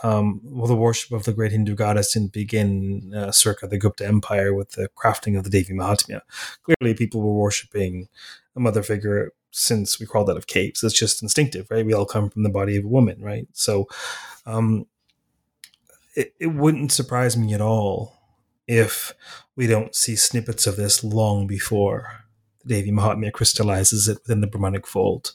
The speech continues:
There is, uh, I think, in the Shvetashvatara Upanishad, there is this, uh, the sage is refuting all the other, um, uh,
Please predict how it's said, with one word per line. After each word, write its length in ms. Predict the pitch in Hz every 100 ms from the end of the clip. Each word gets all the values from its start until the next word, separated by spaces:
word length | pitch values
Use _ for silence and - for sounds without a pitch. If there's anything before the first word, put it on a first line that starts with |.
| - - - - _ _
There 240 | 120 107 110
is, 180 | 107
uh, 160 | 107 107
I 120 | 117
think, 240 | - 110 113
in 80 | 113
the 60 |
Shvetashvatara 640 | - 113 117 113 - 117 107
Upanishad, 640 | - 110 104 - 98 95
there 180 | 101 104
is 180 | 107
this, 360 | - 104 - - - - - - _
uh, 220 | 107 98 101
the 80 |
sage 400 | 104 - 104 104
is 100 | 101
refuting 560 | 113 - 127 110 113 110
all 160 | 104 104
the 120 | 104
other, 300 | 101 101 - _ _
um, 380 | 101 101 104 - _ _
uh, 120 | 123